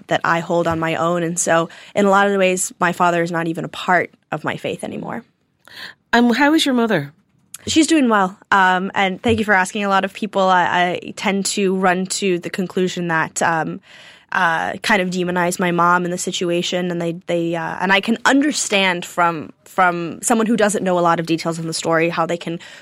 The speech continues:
Speaker 1: quickly come to that conclusion. But, um, I love my mother dearly, and I know what she's been through, the abuse that she has gone through, and she is a fellow victim in this, and she is starting her healing process and getting counseling, and that is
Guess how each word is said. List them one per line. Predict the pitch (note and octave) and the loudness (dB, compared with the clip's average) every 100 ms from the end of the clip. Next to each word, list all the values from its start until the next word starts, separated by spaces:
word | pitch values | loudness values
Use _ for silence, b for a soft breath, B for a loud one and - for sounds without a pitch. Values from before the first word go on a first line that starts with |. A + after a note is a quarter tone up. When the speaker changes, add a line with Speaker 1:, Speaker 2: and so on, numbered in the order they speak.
| B | B
Speaker 1:
quickly | D4+ A3 | 4 4
come | G3+ F#3+ | 2 0
to | |
that | F3+ D3+ | 0 0
conclusion. | - F3+ F3+ F#3 E3 E3+ B B B B | -4 -6 -2 -2 -2 -6 B B B B
But, | G3+ E3+ - - | 2 2 0 0
um, | F3+ F3 - | 2 2 2
I | G3 | 2
love | G3 F3+ | 2 2
my | F#3 | 0
mother | E3+ E3+ E3+ E3 | 0 0 0 -2
dearly, | E3+ F3 E3+ E3 D3 - | -4 0 2 4 2 2
and | F3 | 0
I | F3 | 0
know | F3 F3+ | 0 0
what | - | 0
she's | - G3+ G3 | -2 -2 0
been | F#3 F3+ | 0 0
through, | F3+ | 0
the | E3 | 0
abuse | E3+ E3+ E3+ | -2 -2 -4
that | - | -8
she | - - F#3+ | -10 -4 0
has | F#3 | 0
gone | F3+ E3 | 0 -2
through, | F3 F3 | -2 -2
and | E3+ E3+ | -2 -2
she | - | -2
is | F#3+ | -2
a | F3 | -2
fellow | - F3 E3 | -2 -2 -2
victim | E3+ - F3+ | -4 -4 -4
in | D#3+ | -2
this, | E3+ F3 - B B B | -2 -2 -6 B B B
and | F3+ F3+ F3 | -2 0 0
she | - A3+ G#3 | 0 2 4
is | F3+ | 2
starting | - F3+ F3+ F3 | 2 2 2 -2
her | - F3 F3+ | -2 0 0
healing | - G3 F3+ | 0 2 2
process | F3+ F3 F3 - F3+ F#3+ E3 | 2 2 2 0 -2 -2 -6
and | E3+ | -8
getting | E3+ E3+ | -8 -8
counseling, | F#3 E3 F#3+ - E3+ | -2 -2 -2 -4 -4
and | E3+ E3+ | -2 2
that | F3 | 2
is | F3 | 0